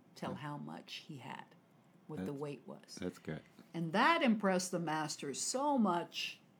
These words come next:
Speaker 1: that he taught him acupuncture, physiotherapy, gynecology,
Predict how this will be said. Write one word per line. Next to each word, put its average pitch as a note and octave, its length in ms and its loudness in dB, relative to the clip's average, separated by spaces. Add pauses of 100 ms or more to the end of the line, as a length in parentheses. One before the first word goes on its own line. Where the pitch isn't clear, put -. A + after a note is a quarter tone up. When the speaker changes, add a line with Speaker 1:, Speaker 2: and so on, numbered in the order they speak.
(540)
Speaker 1:
that E3 220 -2
he D#3+ 180 -4
taught D3+ 280 -2
him - 160 -6
acupuncture, A3 960 0
physiotherapy, G3+ 880 0
gynecology, F#3 960 0